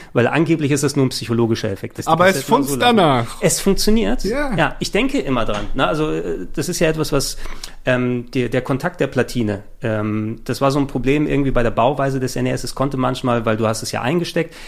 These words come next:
Speaker 1: in der Theorie, glaub ich, brauchst du es nicht mal nach unten drücken zum Abspielen,
Speaker 2: Mhm.
Speaker 1: ne, sondern hättest du auch so anmachen können, es würde laufen. Das war
Speaker 2: Okay.
Speaker 1: einfach auch so ein psychologisches Ding.
Speaker 2: <laughs>
Speaker 1: Aber korrigiert uns da gerne da draußen. Das ist das, was ich im Nachhinein nochmal gehört habe. Ich
Speaker 2: Mhm.
Speaker 1: habe jetzt seit langem kein eigenes N E S mehr dabei gehabt, um zu testen, ob's auch ohne runter,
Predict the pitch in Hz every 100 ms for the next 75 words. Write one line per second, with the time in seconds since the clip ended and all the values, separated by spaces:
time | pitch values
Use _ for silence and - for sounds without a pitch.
0 | - - 131 123 113 170 160 143 - 127
1 | 139 156 151 113 - - 117 131 107 107
2 | 107 107 104 - - 110 143 123 131 170
3 | 190 113 123 123 127 117 135 - 131 120
4 | 110 135 - 120 113 117 113 110 110 107
5 | 110 107 104 104 123 120 127 123 123 123
6 | 123 127 - 117 123 151 120 131 160 120
7 | 156 196 151 170 - - 143 151 143 151
8 | 151 135 113 107 104 104 101 110 117 120
9 | - 135 127 135 123 120 120 135 139 113
10 | 110 113 104 110 110 107 123 113 113 120
11 | 127 147 113 120 120 117 120 113 - 127
12 | 127 117 120 117 - 120 117 113 123 117
13 | 120 113 - 139 143 127 117 120 - 147
14 | 143 113 107